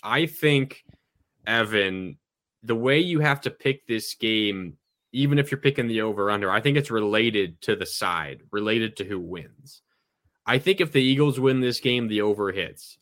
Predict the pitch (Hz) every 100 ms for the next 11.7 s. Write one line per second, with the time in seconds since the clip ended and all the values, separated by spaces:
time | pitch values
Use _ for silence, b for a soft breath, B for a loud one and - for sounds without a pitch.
0 | - 107 - 131 131 123 120 110 98 107
1 | 117 131 139 131 - - 113 113 117 120
2 | 117 110 113 107 101 - 113 110 113 113
3 | 113 131 131 98 - 107 107 107 107 101
4 | 117 123 123 117 117 117 92 107 - 92
5 | 95 92 87 98 110 107 113 120 117 120
6 | 113 113 104 - 113 110 - 107 107 95
7 | 90 110 113 107 104 b b b b 120
8 | 113 127 - 123 107 - 143 143 127 113
9 | 110 - _ _ 107 113 117 113 104 -
10 | 127 120 120 117 107 107 113 110 104 98
11 | 107 107 101 - 104 98